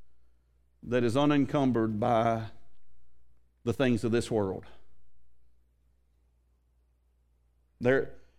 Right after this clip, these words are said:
your loved ones that have passed away in Christ,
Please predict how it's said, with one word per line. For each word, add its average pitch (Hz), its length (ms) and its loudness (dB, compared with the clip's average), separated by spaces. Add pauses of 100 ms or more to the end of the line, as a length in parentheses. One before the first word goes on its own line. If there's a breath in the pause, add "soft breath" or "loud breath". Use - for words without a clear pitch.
(3500)
your 143 160 6
loved 147 260 6
ones 143 180 2
that 143 80 4
have 120 160 0
passed 143 380 2
away 143 680 4 (140)
in 120 200 2
Christ, 143 720 0